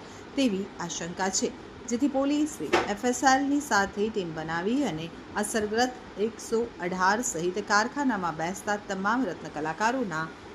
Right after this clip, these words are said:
નિવેદન નોંધશે. ડી સી પી આલોક કુમારે જણાવ્યું હતું કે શંકાસ્પદ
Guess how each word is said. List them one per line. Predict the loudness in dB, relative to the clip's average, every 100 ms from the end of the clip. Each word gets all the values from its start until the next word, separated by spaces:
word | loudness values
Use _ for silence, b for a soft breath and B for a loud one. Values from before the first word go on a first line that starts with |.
| -4
નિવેદન | -2 0 -2 -2
નોંધશે. | -2 -4 -4 -8 -10 -12 -14 -14 -14 -14 -14 -14 -12 -12 -12 -14 -14 -12 -10 -10 -12 -12 -10 -10 -10 -10 -6 4
ડી | 4
સી | 8 8
પી | 10
આલોક | 12 12 10 4 2 2
કુમારે | 6 6 6
જણાવ્યું | 4 4 4 4 2
હતું | 0 -2 0
કે | 0
શંકાસ્પદ | 2 0 4 4 2 0 0 0